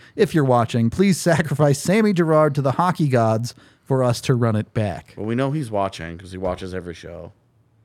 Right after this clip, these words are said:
Speaker 1: It's true. I don't think he's gonna sacrifice Sammy Gerard to the
Speaker 2: I
Speaker 1: hockey
Speaker 2: also
Speaker 1: god,
Speaker 2: think he's
Speaker 1: though.
Speaker 2: gonna let Chris MacFarlane do his job.
Speaker 1: Especially on a night where he really wasn't the problem.
Speaker 2: Yeah, watching half of chat spend th-,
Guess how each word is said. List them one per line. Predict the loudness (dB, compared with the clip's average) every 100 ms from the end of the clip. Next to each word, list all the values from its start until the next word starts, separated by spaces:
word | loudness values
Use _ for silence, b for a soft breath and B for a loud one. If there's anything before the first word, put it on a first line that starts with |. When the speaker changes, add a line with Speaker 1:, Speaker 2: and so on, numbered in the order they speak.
| -8
Speaker 1:
It's | -8
true. | -2 0 0 -4 _ _ _ _ _ _ -2
I | 2
don't | 4
think | 4
he's | 2
gonna | 2 2
sacrifice | 2 0 0 0 0
Sammy | 2 2 2
Gerard | 2 0 0
to | -2
the | -2
Speaker 2:
I |
Speaker 1:
hockey | -2 -2
Speaker 2:
also | -4
Speaker 1:
god, |
Speaker 2:
think | -4 -6
he's | -6
Speaker 1:
though. | -6
Speaker 2:
gonna | -6
let | -10 -12
Chris | -12 -14 -12
MacFarlane | -12 -8 -8 -10 -14
do | -16
his | -16 -18
job. | -16 -8
Speaker 1:
Especially | -8 0 0 0 0 0 -2 0
on | 2
a | 2
night | 2 2 0
where | 0 2 2
he | 0 -4
really | -2 -2 0 -2 -2 -6 -10
wasn't | -4 0 0 0 -2 _ _ _ _ _ _ _ _ _ _
the | -8
problem. | -6 -4 -2 -2 -2 -2 0
Speaker 2:
Yeah, | 2
watching | 4 2 2 -2 -4
half | -4 -4
of | -6
chat | -4 -2 -2 -4
spend | -6 -4 -4 -6
th-, | -10